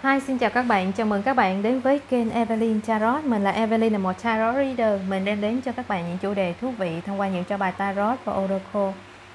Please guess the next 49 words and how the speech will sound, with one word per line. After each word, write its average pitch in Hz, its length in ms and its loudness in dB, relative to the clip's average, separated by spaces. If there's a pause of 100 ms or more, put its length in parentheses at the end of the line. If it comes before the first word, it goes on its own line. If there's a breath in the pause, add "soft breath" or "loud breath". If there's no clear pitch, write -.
(280)
nhằm 220 220 2
hướng 277 160 -2
các 311 160 -2
bạn 190 220 0
có 226 80 0
những 226 180 0
suy 233 180 -4
nghĩ 190 240 0
tích 208 220 -8
cực 180 160 -4
và 180 100 -2
lạc 175 200 -2
quan 202 240 -2
trong 202 240 -4
cuộc 214 100 -4
sống, 226 340 -6
đồng 202 240 -2
thời 190 120 -2
có 208 140 -4
niềm 196 240 -2
tin 202 160 -4 (100)
sâu 208 220 -6
sắc 254 180 -8
vào 185 160 -8
vũ 175 60 -8 (100)
trụ 170 120 -2 (120)
và 170 60 -8
có 202 120 -8
đấng 214 160 -4
bảo 196 100 -2
hộ 185 140 -6 (120)
thiêng 196 220 -4
liêng. 202 200 -2 (720)
Và 220 240 4
hôm 254 320 0
nay 254 160 0
mà 220 120 -2
có 247 120 -6
chủ 233 160 -4
đề 214 140 0
mới 208 300 -2
của 214 140 -8
chúng 247 200 -6
ta 214 320 -2
sẽ 185 360 -6
là 190 360 -2 (120)
ngày 180 380 -4
thứ 247 440 -2
Năm, 247 300 0